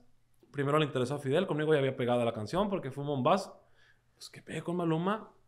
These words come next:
En su terreno, pero con Octavio. No, me dijeron, "Pues, móntate". De hecho, me dieron un verso nomás.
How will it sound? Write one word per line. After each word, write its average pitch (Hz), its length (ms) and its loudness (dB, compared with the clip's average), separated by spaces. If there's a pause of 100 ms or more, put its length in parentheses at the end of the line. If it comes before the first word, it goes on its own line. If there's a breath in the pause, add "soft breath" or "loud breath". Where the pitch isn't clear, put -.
(300)
En 135 100 -2
su 131 160 -4
terreno, 147 500 2
pero 151 160 2
con 123 120 2
Octavio. 165 400 4
No, 233 260 6
me 202 140 10
dijeron, 190 240 6
"Pues, 160 120 6
móntate". 185 380 6
De 135 100 0
hecho, 156 200 6
me 202 100 8
dieron 208 220 8
un 208 80 8
verso 214 240 6
nomás. 180 360 2